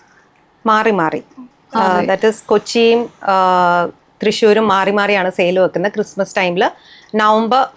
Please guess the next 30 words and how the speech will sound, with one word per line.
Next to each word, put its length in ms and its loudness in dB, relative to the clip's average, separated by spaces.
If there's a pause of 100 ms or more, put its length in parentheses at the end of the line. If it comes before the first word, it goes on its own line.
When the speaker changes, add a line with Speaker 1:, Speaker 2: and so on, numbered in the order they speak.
Speaker 1:
ഫസ്റ്റ് 280 0
വീക്ക് 200 0
ആണ് 160 0
എപ്പോഴും 320 2
ഞങ്ങളുടെ 220 2
സെയിൽ 320 0
വെക്കാറ്. 460 0 (560)
അപ്പം 120 -6
ഞങ്ങളുടെ 240 2 (140)
കട 260 2
പക്ഷെ 180 0
വരുന്നത് 520 2 (220)
തൃശ്ശൂർ 360 2
അവന്യൂ 340 2
റോഡിൽ, 480 2 (400)
ആ, 120 2
തേർഡ് 460 2
അവന്യൂ, 280 2 (560)
ആ, 80 0
തേർഡ് 320 2
അവന്യൂവിൽ 640 2
വന്നിട്ടുണ്ടെങ്കിൽ 800 -2
ഞങ്ങളുടെ 340 0 (120)
റോസ് 220 2
ആൻഡ് 160 0
ഹൗസ് 220 0
ഓഫ് 100 -6
ഐഡിയാസ് 400 0
എന്ന് 80 -4
പറഞ്ഞ 200 -4